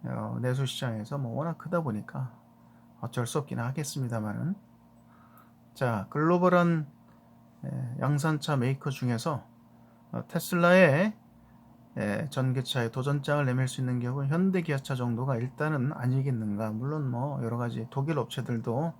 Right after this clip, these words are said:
피치를 올리고 있긴 합니다만은 현대기아차가 아주 경쟁력을 갖춰갈 가능성이 높아 보이죠. 아, 최근에 나오는 신차들 보면은,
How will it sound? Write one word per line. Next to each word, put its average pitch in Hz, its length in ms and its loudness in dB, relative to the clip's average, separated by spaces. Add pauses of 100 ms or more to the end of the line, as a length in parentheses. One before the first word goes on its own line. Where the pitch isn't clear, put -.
(840)
피치를 - 380 -6
올리고 120 340 0
있긴 123 220 -4
합니다만은 123 600 -2 (840)
현대기아차가 143 1120 0
아주 123 340 -4
경쟁력을 127 560 -2
갖춰갈 123 400 -6
가능성이 123 360 -4
높아 120 260 -4
보이죠. 117 580 -4 (1120)
아, 113 160 -8
최근에 175 340 2
나오는 156 520 4
신차들 165 560 -2
보면은, 127 560 -2